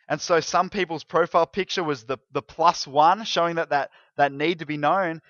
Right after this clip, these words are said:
But then there were the groupies, the pictures where it was like, "Man, they have a lot of friends."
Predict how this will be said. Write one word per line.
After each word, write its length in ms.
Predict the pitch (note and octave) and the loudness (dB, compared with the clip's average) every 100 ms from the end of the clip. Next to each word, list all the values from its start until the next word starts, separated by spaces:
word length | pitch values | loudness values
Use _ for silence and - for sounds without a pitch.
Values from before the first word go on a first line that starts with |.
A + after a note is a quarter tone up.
| _ | _
But 140 | F3+ | 2
then 160 | A3 B3+ | 6 8
there 100 | B3+ | 8
were 80 | A#3 | 8
the 100 | F#3+ | 6
groupies, 580 | C3+ F3 B3+ F#3+ C#3 A#2+ | 2 0 0 -2 -6 -8
the 80 | |
pictures 380 | - A#3 - F#3+ | -8 -8 -8 -4
where 80 | G3 | -2
it 40 | |
was 100 | F#3 | 0
like, 180 | E3+ D#3+ | 0 0
"Man, 220 | F#3+ A3+ | 0 2
they 100 | G#3+ | 2
have 180 | G3+ G3+ | 2 2
a 40 | F#3 | 4
lot 200 | F#3 F#3 | 6 6
of 80 | |
friends." 400 | - F#3 D#3 C3+ | 2 -2 -2 -4